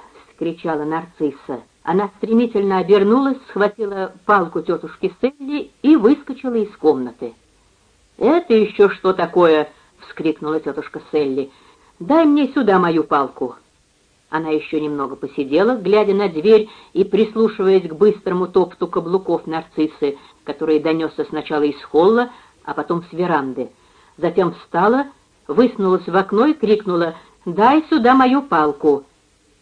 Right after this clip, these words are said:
Нарцисса сбежала по ступенькам в сад. Посреди клумбы с каннами, припав к земле и вертя во все стороны головой желтыми, немигающими глазами, притаился кот. Нарцисса кинулась к нему,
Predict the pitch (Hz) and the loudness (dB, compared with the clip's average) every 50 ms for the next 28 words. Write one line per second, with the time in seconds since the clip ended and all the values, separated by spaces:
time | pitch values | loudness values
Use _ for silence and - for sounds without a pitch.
0 | _ - 139 147 147 - _ - 240 254 247 - 220 196 160 143 165 156 151 180 | _ -10 -10 -10 -10 -10 _ -4 -4 -2 0 -2 -2 -2 -2 -4 -4 -4 -2 -2
1 | 185 190 185 185 - 170 170 - - 147 - 165 160 165 156 - 156 156 147 - | -2 -2 -2 -4 -8 -10 -10 -8 -10 -8 -6 -6 -6 -6 -8 -12 -14 -14 -16 -16
2 | - - 151 139 127 - _ _ _ _ _ _ _ _ _ _ _ _ _ _ | -10 -6 -6 -6 -6 -8 _ _ _ _ _ _ _ _ _ _ _ _ _ _
3 | _ _ _ _ - 160 160 - 151 156 147 156 170 165 160 - - - 160 180 | _ _ _ _ -10 -8 -6 -4 -4 -4 -2 -2 -2 -4 -4 -6 -6 -4 0 0
4 | 226 262 240 180 156 - - - - - 151 147 143 135 135 135 135 135 127 - | 2 2 0 0 -2 -4 -6 -8 -10 -6 -4 -4 -4 -4 -6 -6 -6 -8 -8 -10
5 | - - - - - - - - - 151 147 - 175 175 170 165 160 147 131 147 | -14 -20 -20 -20 -20 -20 -14 -8 -6 -6 -4 -2 -4 -4 -4 -4 -8 -10 -4 -2
6 | 170 170 160 156 170 202 202 185 160 - - 175 170 175 160 160 - 185 170 170 | -2 -2 0 4 6 6 6 6 4 -2 -4 -4 -2 -2 -4 -4 -4 -4 -4 -4
7 | 165 165 - 180 - - - 185 175 165 151 151 156 156 156 156 151 151 156 160 | -4 -4 -4 -6 -6 -2 -2 0 0 0 -2 -2 -2 -2 -2 -2 -2 -2 -2 0
8 | 160 165 156 190 269 277 240 185 - 196 175 165 - - 160 160 156 151 160 175 | 0 0 0 0 0 -2 0 2 2 2 2 2 -2 -4 -4 -4 -4 -4 -4 -2
9 | 180 175 165 160 170 165 160 156 147 - - 156 151 151 143 147 151 165 170 160 | -2 -2 -2 -2 -2 -2 -2 -2 -4 -6 -10 -10 -8 -8 -6 -4 -4 -4 -4 -2
10 | 147 151 143 131 131 123 113 _ _ _ _ _ _ _ _ _ _ _ - - | -2 -4 -4 -4 -8 -12 -14 _ _ _ _ _ _ _ _ _ _ _ -8 -2
11 | 156 170 160 - 151 151 151 165 220 262 247 - - - 226 220 - - 156 151 | -2 -2 -2 -2 -2 0 2 4 4 2 0 -2 -6 -10 -10 -10 -6 -2 0 0
12 | 240 262 - _ _ _ _ _ _ _ _ _ _ _ _ _ _ _ _ _ | 0 0 -4 _ _ _ _ _ _ _ _ _ _ _ _ _ _ _ _ _
13 | - 143 143 - _ - 160 147 - 147 135 - - - 190 196 190 160 151 143 | -8 -8 -8 -8 _ -6 -6 -4 -4 -6 -10 -6 0 2 2 2 2 0 -2 -4
14 | - - - 147 151 147 147 147 135 | -6 -10 -10 -6 -6 -4 -2 -4 -4